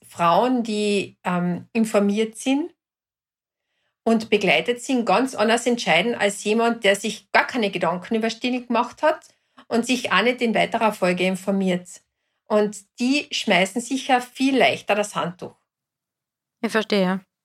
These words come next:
Speaker 2: Aber woran liegt es denn Ihrer Ansicht nach? Ich meine, Sie haben's viel zu tun. Sie, ich nehme mal an, oder ich bin mir ziemlich sicher, Sie sehen ja auch dann im, im Spital die, die Bekannten, die Verwandten, die zu den Besuchen kommen. Wo lang,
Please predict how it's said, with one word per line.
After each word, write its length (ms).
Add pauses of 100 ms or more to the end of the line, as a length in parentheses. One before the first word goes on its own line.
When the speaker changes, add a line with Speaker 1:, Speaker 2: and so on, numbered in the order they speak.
(180)
Speaker 2:
Aber 220
woran 280
liegt 260
es 100
denn 160
Ihrer 240
Ansicht 340
nach? 140
Ich 80
meine, 160
Sie 80
haben's 180
viel 220
zu 180
tun. 220
Sie, 140
ich 220
nehme 240
mal 200
an, 320
oder 180
ich 120
bin 160
mir 100
ziemlich 280
sicher, 220
Sie 140
sehen 260
ja 240
auch 80
dann 280
im, 200
im 160
Spital 880 (400)
die, 420 (180)
die 200
Bekannten, 560
die 80
Verwandten, 500
die 120
zu 100
den 140
Besuchen 500
kommen. 460 (400)
Wo 260
lang, 300